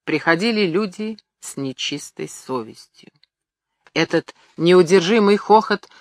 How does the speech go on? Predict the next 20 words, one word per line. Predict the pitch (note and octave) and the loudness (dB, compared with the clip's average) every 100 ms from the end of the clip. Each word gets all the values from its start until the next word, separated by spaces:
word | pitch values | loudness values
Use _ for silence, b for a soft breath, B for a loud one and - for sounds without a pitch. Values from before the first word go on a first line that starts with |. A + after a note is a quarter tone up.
| b | b
можно | F#3 G#3 G3+ | 2 4 4
было | F#3 G3+ G3+ | 4 4 4
принять | - F3+ F3+ F3+ | 2 0 0 -2
за | D3+ F3 | -4 -4
болезнь. | E3 E3 D3+ A#2+ - - _ _ _ _ _ _ - | -2 -2 -2 -6 -10 -20 _ _ _ _ _ _ -6
Но | D3 | -2
если | C#3+ D3 D3 | -2 -2 -8
существует | - D3+ - D3+ - E3 D3 D3 | -8 -8 -8 -10 -4 -4 -4 -6
на | C#3+ | -10
свете | - D3+ D3 C3 | -6 -8 -8 -10
зараза, | C3 C3 D#3+ E3+ C#3 C#3 b b b | -8 -4 -2 -2 -6 -18 b b b
которой | D3+ F3 D#3+ D3+ | -2 2 2 0
человек | - D#3+ E3 F3 - | -2 -2 0 -2 -6
не | C#3+ | -8
боится, | B2+ C#3 A#3+ C#4 _ - - _ _ _ _ _ - | -6 -4 -2 -4 _ -20 -20 _ _ _ _ _ -4
то | D3 - | -2 -2
это | F#3 B3 - G#3+ | -4 -4 -4 -4
зараза | G3+ D#3+ C3+ B2+ B2+ C3+ _ _ | -4 -4 -8 -12 -18 -20 _ _
веселья. | C3 D#3 - - A2+ - _ _ _ _ _ _ _ _ _ b - | -14 -12 -12 -10 -12 -12 _ _ _ _ _ _ _ _ _ b -6
Впрочем, | - G3+ - G3+ | 2 2 2 -4